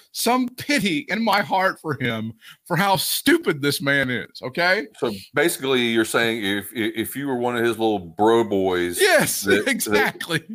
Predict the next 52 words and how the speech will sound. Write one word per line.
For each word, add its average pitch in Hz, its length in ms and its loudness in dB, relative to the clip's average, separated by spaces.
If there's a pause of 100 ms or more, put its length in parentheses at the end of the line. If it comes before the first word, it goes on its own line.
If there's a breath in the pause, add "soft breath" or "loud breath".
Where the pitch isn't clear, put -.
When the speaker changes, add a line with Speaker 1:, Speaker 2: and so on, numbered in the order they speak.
(120)
Speaker 2:
you 123 200 2
would 120 120 6
understand. 98 760 0
Speaker 1:
If 170 140 -2
I 294 140 2
br-, 226 240 -2
if 196 100 -2
I 262 140 4
bought 233 420 -2
into 196 220 -4
this 175 180 -4
horse 185 280 -6
shit 147 260 -4
that 151 80 -6
his, 170 240 -2
his 165 360 -4
followers, 175 560 -2 (340 soft breath)
"This 294 180 -6
is - 80 -8
the 127 120 -4
man 170 280 0
that 214 120 -4
created 339 440 2
the 151 160 2
Attitude 214 580 0
Era. 151 380 2 (240 loud breath)
He 339 160 4
built 262 340 0
Stone 254 480 0
Cold 226 400 2
Steve 185 300 0
Austin. 139 500 -4 (420 loud breath)
He 381 160 4
had 262 380 0
T 370 220 2
N 262 120 0
A 269 220 4
ratings 165 560 2
at 147 240 -2
highest 269 380 2
level." 233 320 0
You 175 60 -4
know, - 100 -2
all 208 140 4
the, 220 100 0
if 160 80 -8
I 226 160 2
believed 190 360 -6
any 226 200 0
of 165 80 2
that 131 160 -2
shit, 233 320 -2